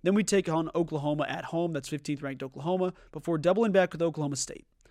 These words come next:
Then, obviously, there's more games to that, but I'm just gonna st-, focus on those ones. So you have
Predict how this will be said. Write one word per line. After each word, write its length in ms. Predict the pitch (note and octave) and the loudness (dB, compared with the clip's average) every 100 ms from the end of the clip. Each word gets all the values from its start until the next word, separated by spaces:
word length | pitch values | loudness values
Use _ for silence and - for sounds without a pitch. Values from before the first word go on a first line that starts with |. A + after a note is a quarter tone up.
| _ - - _ - | _ -20 -20 _ 2
Then, 160 | E3 A#3+ | 6 8
obviously, 300 | G#3+ F3 F3+ | 8 6 0
there's 160 | D#3+ | 0
more 160 | D#3+ D3+ | 0 0
games 180 | D3 C3+ | 0 -2
to 100 | D3 | -2
that, 160 | C#3 C3 | -2 -2
but 80 | |
I'm 80 | C#3 | -6
just 80 | C3+ | -4
gonna 100 | C#3+ | -6
st-, 240 | - - | -6 -4
focus 260 | - D#3+ D#3 | -2 -2 -2
on 140 | C#3 | -6
those 180 | C3 - | -8 -12
ones. 240 | - - - - - | -16 -16 -18 -20 -12
So 160 | - F#3 | -4 4
you 100 | F#3+ | 6
have 160 | E3+ | 6